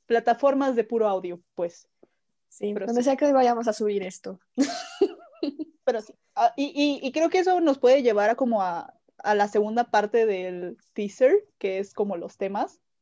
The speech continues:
Speaker 1: que es eso. O sea, no, no somos un...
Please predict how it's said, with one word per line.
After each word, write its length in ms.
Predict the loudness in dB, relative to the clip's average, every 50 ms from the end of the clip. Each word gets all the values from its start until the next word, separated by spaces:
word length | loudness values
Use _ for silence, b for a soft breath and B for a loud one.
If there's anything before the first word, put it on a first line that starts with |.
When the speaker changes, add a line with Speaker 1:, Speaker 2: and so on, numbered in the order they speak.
| _ _ _ _ _ _ _
Speaker 1:
que 540 | -6 -4 -4 -4 -6 -8 -12 -14 -16 -20 _ _ _ -6
es 200 | -4 -4 0 0
eso. 340 | -2 -2 0 -6 -6 -6 -6
O 140 | -8 -8 -2
sea, 120 | 0 0
no, 360 | 0 0 0 0 0 0 -2 -2
no 160 | -4 -4 -2
somos 340 | -4 -2 -2 -2 -4 -4 -4
un... 260 | -4 -4 -4 _